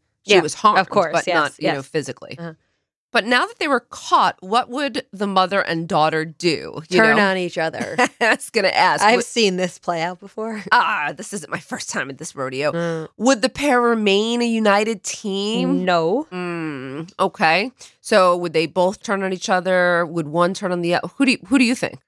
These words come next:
Speaker 1: What are your predictions? Let's see if Amy's
Speaker 2: Well, my,
Speaker 1: right.
Speaker 2: my predictions are that the daughter's quicker to turn on the mom.
Speaker 1: Yeah,
Speaker 2: Okay.
Speaker 1: absolutely.
Speaker 2: All right.
Speaker 1: Rachel turned on her mother right away,
Speaker 2: Okay.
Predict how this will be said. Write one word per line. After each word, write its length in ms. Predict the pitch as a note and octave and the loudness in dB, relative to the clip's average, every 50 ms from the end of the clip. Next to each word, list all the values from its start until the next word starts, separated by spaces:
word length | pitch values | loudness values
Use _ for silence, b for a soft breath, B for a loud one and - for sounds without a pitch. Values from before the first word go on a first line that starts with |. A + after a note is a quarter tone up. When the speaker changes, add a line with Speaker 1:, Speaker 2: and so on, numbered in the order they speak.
| _ _ | _ _
Speaker 1:
What 100 | - F#3+ | 0 2
are 20 | G3+ | 2
your 100 | F#3 - | 2 2
predictions? 800 | - - F#3 D3 E3 D#3+ - - D#3 B2 B2 D3 D#3 - - _ | 2 0 2 4 4 2 2 -2 -4 -4 -4 -8 -10 -12 -14 _
Let's 80 | - - | -6 -4
see 100 | E3 D3+ | -4 -4
if 100 | C#3 D3 | -2 0
Amy's 60 | C#3+ | 2
Speaker 2:
Well, 120 | A#3+ A#3 G#3+ | 4 4 4
my, 160 | A3 G#3+ - | 4 4 4
Speaker 1:
right. 200 | C#3 - - - | 4 2 0 0
Speaker 2:
my 120 | G3+ G3 | 0 0
predictions 760 | F#3+ - - G#3 G3+ G#3+ G#3+ - - G3 F#3+ F#3 F3+ E3 - _ - - | 0 -2 -4 -4 -4 -4 -6 -4 -4 -4 -2 -4 -4 -8 -12 _ -2 0
are 240 | F3+ F3+ F3 F3 E3+ | 2 2 2 2 0
that 400 | D#3 D#3+ D#3+ D#3+ D#3+ D#3+ - _ _ _ _ - - | 0 0 0 2 0 0 -2 _ _ _ _ -6 -6
the 80 | F3+ | -4
daughter's 600 | D3+ - F#3+ F3+ F#3 F3+ F#3+ F#3 F3+ E3+ - - _ _ _ | 0 4 4 4 4 4 2 0 0 0 -4 -10 _ _ _
quicker 320 | - - G3+ G3+ F#3 F3+ | -2 -2 -2 0 0 -2
to 80 | E3 E3+ | -2 -2
turn 240 | E3+ - F3 E3+ E3 | -4 -4 -4 -2 -2
on 120 | D#3 D#3 | -4 -4
the 60 | D#3 | -6
mom. 260 | D3+ D3+ - - - - _ _ _ _ _ - | -6 -8 -10 -10 -14 -20 _ _ _ _ _ -2
Speaker 1:
Yeah, 80 | G3+ G#3 | -2 -2
Speaker 2:
Okay. 80 | - - - _ - | -2 -2 -12 _ -2
Speaker 1:
absolutely. 560 | G3 F3 - E3 E3 E3 B2+ - - G2 G#2+ | 0 0 0 -2 -2 -2 -2 -6 -6 -8 -2
Speaker 2:
All 80 | F#2+ E3 | 2 2
right. 80 | D#3+ | 2
Speaker 1:
Rachel 160 | D#3 D#3+ B3+ | 2 0 -4
turned 220 | - - G#3+ G#3 F3 | 0 0 0 2 2
on 80 | E3+ | 2
her 60 | D#3+ D#3 | 2 2
mother 220 | D#3 D3+ D3 C#3 | 0 0 0 2
right 160 | C#3 D3 C#3+ | 0 0 0
away, 160 | C#3+ C3+ - - | 0 -4 -4 0
Speaker 2:
Okay. 320 | F#3 F3+ - - D#3 D3 | 0 0 0 0 -4 -4